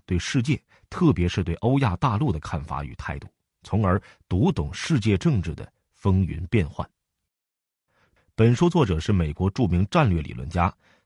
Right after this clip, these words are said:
兹比格纽·布热津斯基，他的名字呢，也被翻译成兹比格涅夫。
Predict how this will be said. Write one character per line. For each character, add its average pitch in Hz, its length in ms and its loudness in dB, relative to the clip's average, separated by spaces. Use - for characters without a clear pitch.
兹 185 180 2
比 85 200 0
格 117 200 2
纽· 82 160 0
布 120 160 2
热 80 120 0
津 107 200 0
斯 - 120 -8
基， 104 240 -2
他 123 160 0
的 123 80 2
名 92 200 2
字 120 80 0
呢， 85 280 0
也 78 120 -6
被 82 140 -4
翻 101 200 0
译 98 60 2
成 85 340 -2
兹 131 180 2
比 82 180 -4
格 87 160 -4
涅 101 160 2
夫。 104 240 -8